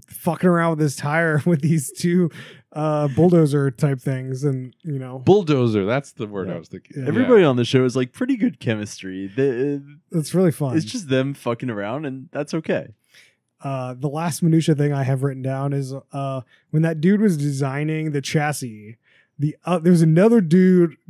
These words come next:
Speaker 1: like, on another computer, like, designing the whole bus or something. Anyway, they were, like, chit-chatting, like, "Okay, let's reveal one, two, three," and they turned <laughs> around and showed each other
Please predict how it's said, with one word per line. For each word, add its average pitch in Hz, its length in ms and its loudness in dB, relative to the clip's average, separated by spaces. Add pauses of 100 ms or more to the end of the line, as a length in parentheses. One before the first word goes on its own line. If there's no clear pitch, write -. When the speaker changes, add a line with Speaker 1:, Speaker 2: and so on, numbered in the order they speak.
(140)
Speaker 1:
like, 160 340 -2
on 160 220 0
another 175 320 4
computer, 160 580 2
like, 147 280 -4 (460)
designing 160 1160 2
the 147 560 -2 (120)
whole 170 280 4
bus 165 500 -2
or 262 160 0
something. 285 680 -2 (480)
Anyway, 156 640 2
they 156 140 0
were, 165 80 4
like, 151 280 -2
chit-chatting, 151 680 -2
like, 135 200 -4
"Okay, 165 300 2
let's 165 240 2
reveal 160 680 0 (300)
one, 165 400 4
two, 185 340 6
three," 180 400 2
and 170 100 2
they 175 100 4
turned 202 420 0
<laughs> - 140 0
around 196 280 -2
and 175 140 -2
showed 170 340 0
each - 200 2
other 185 320 2